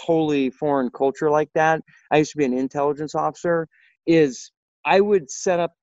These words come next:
the kind of the battle space, as they would call in the Marine Corps, where, where you're, what you're battling on is, like, the human terrain. Like, we were, we really weren't in, like, a shoot 'em up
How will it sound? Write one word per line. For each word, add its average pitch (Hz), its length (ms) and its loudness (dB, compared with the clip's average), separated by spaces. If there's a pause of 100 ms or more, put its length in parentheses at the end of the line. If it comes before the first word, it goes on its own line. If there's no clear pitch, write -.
the 123 120 -8 (360)
kind 160 180 -2
of 139 80 -2
the 123 80 -6
battle 143 460 2
space, 127 500 -6
as 127 180 -4
they 135 120 2
would 123 100 -8
call 143 200 -2
in 131 60 -4
the 123 60 -6
Marine 143 240 -2
Corps, 127 420 0 (300)
where, 151 320 2
where 147 220 -2
you're, 147 240 -2
what 156 160 -2
you're 190 160 2
battling 151 500 0
on 135 220 -4
is, 123 100 -10
like, 127 200 -6
the 127 60 -8
human 151 420 -4
terrain. 156 640 -4
Like, - 160 -6
we 165 100 4
were, 156 260 2
we 139 300 -2
really 147 520 2
weren't 147 300 -2
in, 139 80 -2
like, 127 200 -4
a 120 160 -2
shoot 165 280 -4
'em 139 160 2
up 143 160 2